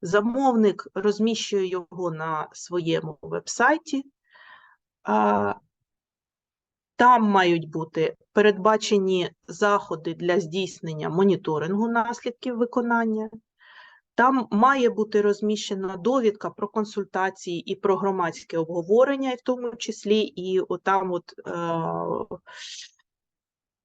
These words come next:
має бути вказано вмотивоване відхилення або прийняття тих зауважень. І також письмово повідомляються уповноважені органи в сфері охорони навколишнього природного середовища, тобто наші департаменти екології, управління екології або міністерство,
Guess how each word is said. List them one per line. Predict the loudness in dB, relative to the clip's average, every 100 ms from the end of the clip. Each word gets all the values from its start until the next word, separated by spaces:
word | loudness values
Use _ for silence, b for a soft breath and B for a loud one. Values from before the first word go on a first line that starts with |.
| _ 2
має | 6 6 6
бути | 6 4 4
вказано | 2 0 2 4 6 6 6 6
вмотивоване | 6 4 6 6 6 6 6 4 4
відхилення | 2 2 4 4 4 4 4
або | 4 4
прийняття | 4 2 0 -4 -2 -2
тих | -2 -6
зауважень. | -8 -10 -8 -4 -4 -6 -10 -20 -20 _ _ _ _ _ _ _ _ _ _
І | -6 -2
також | 2 2 2 -4
письмово | -4 -8 -4 -2 0 0
повідомляються | -2 -4 -4 -2 0 2 2 2 -2 -8
уповноважені | -8 -10 -8 -6 -6 -6 -8 -4
органи | -2 -2 -4 -12
в | -14
сфері | -14 0 2 2 0
охорони | -4 -2 -2 -2 -4
навколишнього | -10 -12 -8 -8 -8 -10 -4
природного | -2 -2 -4 -8
середовища, | -8 -4 0 2 2 0
тобто | -4 -6 -8 -4
наші | -4 -6 -8
департаменти | -8 -6 -4 -4 -4 -6 -6
екології, | -2 0 4 4 4
управління | 2 0 0 0 2 2
екології | 2 0 0 -2 -4 -8 -10
або | -10 -8
міністерство, | -4 -2 -2 0 -2 -2 _ -6